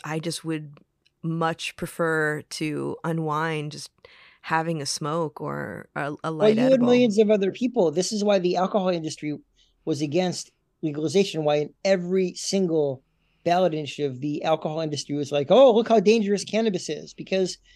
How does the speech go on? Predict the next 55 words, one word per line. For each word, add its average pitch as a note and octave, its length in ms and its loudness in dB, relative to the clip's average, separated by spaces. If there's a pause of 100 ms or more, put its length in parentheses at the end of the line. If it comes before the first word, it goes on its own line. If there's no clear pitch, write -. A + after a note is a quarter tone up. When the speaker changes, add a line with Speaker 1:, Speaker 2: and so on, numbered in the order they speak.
(260)
Speaker 2:
they're A3+ 100 -2
losing B3 320 0
market C4 300 -2
share. D#3+ 280 0
I D#3+ 40 -2
mean, F#3+ 220 0
some A3+ 200 -2
people B3 320 0
are G#3 140 4
law-abiding. D#3 720 -4 (380)
That E3 100 2
was F3+ 100 0
never F3 240 0
really D#3+ 240 0
my D#3 300 0 (160)
modus D#3 320 -2
operandi D3 400 0
growing C#3 320 -2
up, E3 120 -6
but G3 140 -2
a F#3+ 80 0
lot G#3+ 160 0
of G#3+ 80 0
people A3 240 -2
are, F#3+ 260 0
are F#3 140 0
law-abiding. F3 640 0 (440)
And, G3 260 -2 (140)
no, A#3+ 180 -2
I, A3+ 200 -2
part C#4 200 2
of C#4+ 60 4
it B3+ 40 0
was G3 120 4
the G#3 80 6
dare A#3+ 280 6
program F#3+ 380 2
made F3 160 2
me F3+ 120 0
realize G3 420 2
that E3 140 -6
the, E3+ 280 -8
I F3 460 -4
destroyed G3+ 460 2
my E3 280 0 (460)
trust G3 280 0
in D#3+ 220 -2
authority F3 400 0
figures. C#3+ 400 -8
So D#3 200 0
I, E3 120 2
part G3 240 0
of F3 80 -2
it E3+ 80 -8
was, F3+ 320 2